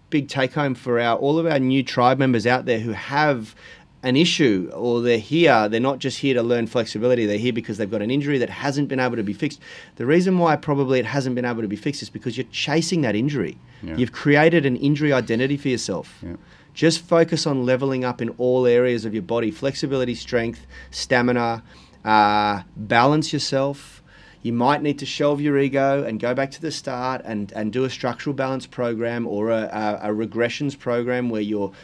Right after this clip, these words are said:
Speaker 1: relearning the stability system, you're retraining, reactivating the stability systems in your shoulders, your hip,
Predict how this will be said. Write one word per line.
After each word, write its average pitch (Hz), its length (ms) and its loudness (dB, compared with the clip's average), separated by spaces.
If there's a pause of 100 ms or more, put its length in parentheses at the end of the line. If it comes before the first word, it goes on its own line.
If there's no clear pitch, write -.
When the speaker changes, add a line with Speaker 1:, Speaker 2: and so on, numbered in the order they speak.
(140)
Speaker 1:
relearning 127 800 0
the 104 80 -4
stability 123 680 -4
system, 123 400 -8
you're 98 100 -6
retraining, 120 960 -4
reactivating 120 720 -2
the 107 80 -2
stability 120 460 -4
systems 110 380 -8
in 104 100 -4
your 95 100 -6
shoulders, 117 500 -2
your 92 80 -8
hip, 120 320 -6